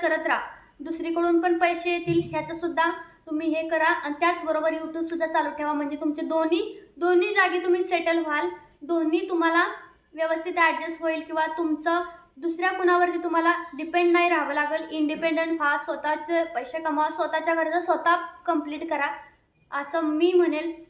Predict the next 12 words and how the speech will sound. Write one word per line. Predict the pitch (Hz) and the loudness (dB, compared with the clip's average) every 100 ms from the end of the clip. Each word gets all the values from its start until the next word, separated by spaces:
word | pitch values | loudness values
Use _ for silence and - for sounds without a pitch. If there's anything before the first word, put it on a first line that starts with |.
| _ | _
खूप | - 440 427 | -6 -4 0
बायका | 359 320 320 | 0 2 0
असतात | 320 320 | 0 -4
ज्यांना | - 311 302 320 | -2 -2 0 2
वाटत | 330 330 330 | 2 2 -2
असतं | 302 - | -4 -6
की | 302 339 349 - - _ 277 | -4 -2 -2 -4 -20 _ -8
"हाय, | 277 294 370 330 | -2 0 2 2
माझा | 330 330 | 2 2
नवरा | 339 330 339 | 2 4 2
कमवतोय | 370 359 403 403 | 4 2 0 0
ना, | 359 | 2